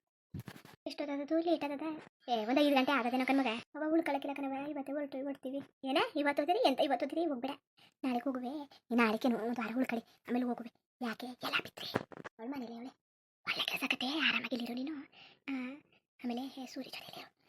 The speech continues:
ಅಲ್ಲಿ ಹೋಗಿ ಏನ್ ಮಾಡಿ? ಸುಮ್ನಿರು. ಅವ ಇಲ್ಲ ಕಣವ, ಅವ್ರಿಗೆ ಕೆಲ್ಸ ಅದೇ. ಆ, ಅವ್ರು ಹೇಳಿದ್ರು, ಆ,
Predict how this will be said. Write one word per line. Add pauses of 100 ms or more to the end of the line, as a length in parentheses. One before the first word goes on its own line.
(140)
ಅಲ್ಲಿ
ಹೋಗಿ
ಏನ್
ಮಾಡಿ?
ಸುಮ್ನಿರು. (240)
ಅವ
ಇಲ್ಲ
ಕಣವ,
ಅವ್ರಿಗೆ
ಕೆಲ್ಸ
ಅದೇ. (400)
ಆ,
ಅವ್ರು
ಹೇಳಿದ್ರು, (460)
ಆ,